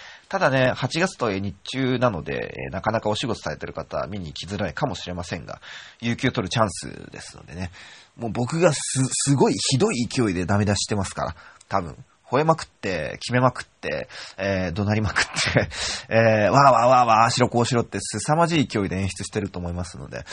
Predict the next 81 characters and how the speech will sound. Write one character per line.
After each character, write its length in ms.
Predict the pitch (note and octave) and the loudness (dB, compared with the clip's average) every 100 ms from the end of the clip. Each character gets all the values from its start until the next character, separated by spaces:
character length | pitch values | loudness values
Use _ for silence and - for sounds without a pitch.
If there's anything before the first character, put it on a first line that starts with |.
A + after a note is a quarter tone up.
| - - - - | -10 -10 -10 -8
そ 140 | B2 | -2
れ 80 | D3 | 2
に 80 | D3 | 2
凄 200 | - B2+ | -2 2
ま 100 | C#3+ | 2
じ 100 | D3 | 4
い 60 | F3 | 2
勢 100 | G#2 | 2
い 20 | |
で 80 | F2 | 0
俳 160 | G2 | 0
優 100 | F#2+ | 0
が 80 | F#2 | -2
応 320 | F2+ - - | -6 -6 -4
え 60 | F#2 | -4
て 80 | - | -6
く 100 | E2 | -14
る 60 | |
っ 20 | D2+ | -14
て 180 | - | -14
い 40 | C#2+ | -12
う、 40 | |
な 120 | F2 | -8
か 80 | G#2+ | -2
な 100 | B2 | 0
か 280 | A#2+ A#2 G#2 | 2 2 2
面 160 | A2 G#2 | -2 -6
白 180 | A2+ G#2 | -4 -4
い 20 | |
セ 100 | G#2+ | -4
ッ 20 | |
シ 100 | - | -8
ョ 40 | E2 | -8
ン 40 | |
に 40 | |
な 60 | E2 | -8
る 60 | D2+ | -8
と 100 | C#2+ | -12
思 100 | C2+ | -14
い 20 | |
ま 80 | - | -14
す 100 | - | -14
か 80 | |
ら、 80 | - - | -16 -8
ぜ 120 | - | -4
ひ 180 | D3+ - - - _ _ G#2+ | -4 -6 -12 -20 _ _ -16
見 80 | |
に 80 | F2 | -12
来 80 | - | -12
て 100 | - | -12
く 120 | - | -14
だ 80 | - - - | -12 -14 -14
さ 80 | D2+ | -14
い 140 | G#1+ A#1+ | -16 -10
ま 80 | A#2+ | -6
せ 100 | D3 | -2
ま 80 | C#3 | -2
せ。 380 | A2 G2 D2 B1 A#1 A1 G#1+ - - - | 0 -2 -2 -4 -8 -10 -10 -14 -16 -14
そ 160 | - | -4
れ 60 | F3+ | 6
で 60 | |
は、 180 | C#4+ D#3 - - - - - - | 8 6 0 -6 -2 -2 -2 2
ダ 120 | - D#3 | 8 8
ル 60 | |
カ 60 | D3 | 8
ナ 80 | C3 | 6
ド 80 | |
ポ 120 | A#2 C3+ | 6 2
ッ 60 | |
ド 80 | - | 2
キ 100 | - | -2
ャ 40 | A2 | -2
ス 80 | - | -4
ト 160 | A1 - | -10 -10
で 100 | - | -6
し 120 | - | -6
た。 320 | - G1+ G1+ G1+ | -2 -2 -4 -6
ま 200 | F#2 A2 | -4 2
た 100 | G3 | 4
来 100 | D3 | 6
週。 560 | - G#2+ F2+ D2 G#1+ | 4 0 -2 -4 -8